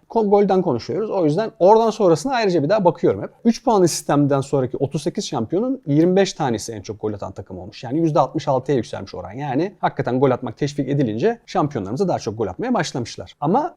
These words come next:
daha çok gol yemeye de başlamışlar. Böyle, çünkü oradaki oran da yüzde elli üçe gerilemiş bu sefer. Otuz sekiz şampiyonun yirmi tanesi sezonun en az gol yiyen takım olabilmiş. İkisini birden yapan yüzde yirmi altı olmuş bu sefer. O da birazcık yükselmiş yüzde yirmi dörtten. Otuz sekiz şampiyon on tanesi,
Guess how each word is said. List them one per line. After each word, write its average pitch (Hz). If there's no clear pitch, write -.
daha 196
çok 226
gol 196
yemeye 175
de 135
başlamışlar. 107
Böyle, 143
çünkü 151
oradaki 151
oran 131
da 185
yüzde 135
elli 123
üçe 123
gerilemiş 90
bu -
sefer. 131
Otuz 147
sekiz 135
şampiyonun 123
yirmi 156
tanesi 107
sezonun 120
en 123
az 107
gol 104
yiyen 101
takım 107
olabilmiş. 98
İkisini 247
birden 185
yapan 160
yüzde 160
yirmi 156
altı 139
olmuş 90
bu -
sefer. 117
O 160
da 170
birazcık 180
yükselmiş 120
yüzde 113
yirmi 110
dörtten. 202
Otuz 143
sekiz 139
şampiyon 123
on 147
tanesi, 131